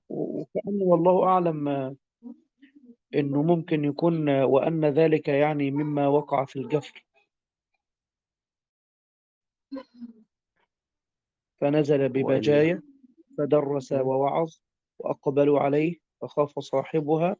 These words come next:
Speaker 1: وأخرجه، وكان بارعًا في خط الرمل. وقيل، إمم. إمم.
Speaker 2: يعني وقع على
Speaker 1: وقيل
Speaker 2: الجفر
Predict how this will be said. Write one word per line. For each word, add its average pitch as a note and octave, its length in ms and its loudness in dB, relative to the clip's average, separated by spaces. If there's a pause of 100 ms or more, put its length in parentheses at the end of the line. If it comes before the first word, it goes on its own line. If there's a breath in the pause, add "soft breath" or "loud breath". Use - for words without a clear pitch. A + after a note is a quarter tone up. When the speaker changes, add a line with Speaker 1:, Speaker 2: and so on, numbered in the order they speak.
(360)
Speaker 1:
وأخرجه، C#3 500 -2 (760)
وكان D#3+ 460 2
بارعًا E3+ 640 2
في D3+ 180 -4
خط - 400 -6
الرمل. C#3 340 0 (1080)
وقيل، D#3+ 600 0 (1600)
إمم. C3+ 400 -8 (3000)
إمم. C3+ 500 -18
Speaker 2:
يعني - 160 -14 (160)
وقع D3 480 -2
على D#3 160 0
Speaker 1:
وقيل D#3 120 -2
Speaker 2:
الجفر D3+ 400 -6